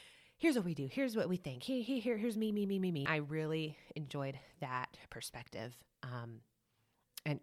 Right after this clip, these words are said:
and all, everything she had to say, I loved. And then we had on Gregory Garrett, my hairstylist. He has the team of, like, sixteen people.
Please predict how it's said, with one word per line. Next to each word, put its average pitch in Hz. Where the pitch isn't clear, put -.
and 185
all, 160
everything 202
she -
had 131
to 131
say, 117
I -
loved. -
And 254
then 330
we 415
had 285
on 180
Gregory 143
Garrett, 262
my 139
hairstylist. 202
He 220
has 190
the 156
team 160
of, 147
like, 135
sixteen 151
people. 143